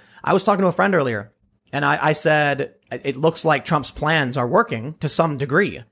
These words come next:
Like this, this challenge in, in, in Michigan that might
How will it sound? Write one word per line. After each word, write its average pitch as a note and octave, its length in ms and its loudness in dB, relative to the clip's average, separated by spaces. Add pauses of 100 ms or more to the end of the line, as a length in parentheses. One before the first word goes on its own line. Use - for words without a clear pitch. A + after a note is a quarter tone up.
(420)
Like C#3 280 2
this, C#3 220 0
this C#3 180 -2
challenge D3+ 480 2
in, C3 180 0
in, A#2+ 220 -4
in A#2+ 180 -4
Michigan C3 480 0
that B2+ 160 -4
might C3 240 0